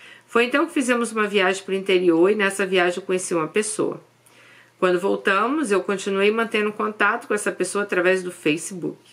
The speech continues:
Eu usava pelo computador, ela disse, porque ela não tinha telefone, tá, gente? Eu contei minha história pra ele e ele ficou de me ajudar. Combinamos de nos encontrar num shopping, mas eu não tinha ideia que João tinha configurado meu Facebook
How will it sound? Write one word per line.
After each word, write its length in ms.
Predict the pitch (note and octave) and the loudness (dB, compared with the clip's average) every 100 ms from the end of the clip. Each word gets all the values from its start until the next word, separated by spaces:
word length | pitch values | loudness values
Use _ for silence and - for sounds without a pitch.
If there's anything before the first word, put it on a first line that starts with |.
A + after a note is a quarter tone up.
| _ _ _ _ _ _ - - - - - _ | _ _ _ _ _ _ -20 -20 -20 -20 -20 _
Eu 100 | F#3 | 2
usava 320 | F#3 F#3 E3+ | 2 2 0
pelo 220 | F3 F#3 F3+ | 0 -2 -2
computador, 640 | F#3 F#3 - G#3 F#3 D#3 | -4 -6 -2 -2 0 0
ela 200 | D#3 D#3 | 2 0
disse, 220 | D#3 D3+ | -2 -10
porque 140 | - F#3 | -6 -2
ela 100 | E3+ | 0
não 180 | F3+ | -2
tinha 380 | A3 - F3 D#3+ | -6 -6 -6 -6
telefone, 600 | D#3 F3 G#3+ - D#3 C#3+ | -2 -2 -2 -6 -8 -8
tá, 200 | C#3+ E3 | -8 -8
gente? 400 | D#3 - - - _ _ - - _ | -8 -14 -18 -20 _ _ -20 -20 _
Eu 100 | C4 | 2
contei 220 | E4 F4 | 4 4
minha 120 | E4 E4+ | 4 4
história 300 | - C#4 C#4 | 2 0 2
pra 200 | C#4 A#3 | 2 4
ele 340 | A3+ B3 B3 | 4 2 2
e 40 | |
ele 120 | G3 G3+ | 0 0
ficou 200 | - G3+ | -2 0
de 100 | G3 | 0
me 100 | G3+ | -2
ajudar. 580 | G3 F3+ C#3+ C#3+ D3 - | -2 -2 0 0 -4 -4
Combinamos 460 | F#3 F3+ F#3 F#3 | 2 4 4 0
de 100 | F3+ | -2
nos 220 | F#3 F3+ F#3 | -2 -2 -2
encontrar 560 | F3+ F3+ F3 F3+ F3 | -4 -2 -4 0 -2
num 140 | F#3 F#3+ | -2 -6
shopping, 580 | - G3+ F3+ F3 D#3+ D3+ - - - - | -4 2 2 0 -12 -14 -20 -20 -16 -4
mas 120 | C#4 | 0
eu 80 | D4 | 2
não 80 | C#4+ | 0
tinha 200 | D4+ D4 | -2 -2
ideia 840 | A3+ F3 G3 G#3 G3+ D3+ D#3 F#3 _ - | -2 0 2 2 2 2 -2 -10 _ -10
que 160 | A3 | -6
João 500 | G#3 A3 A3 E3 F3 | -4 0 2 4 2
tinha 240 | G3 - F#3+ | -2 -2 -2
configurado 680 | G#3 G#3 G#3+ G3 F3 E3 D#3 | -2 -4 -2 0 0 0 0
meu 200 | F3 A#3+ | 0 2
Facebook 680 | D4+ C4+ E3+ F3+ G#3+ G#3 | 0 -4 0 2 2 0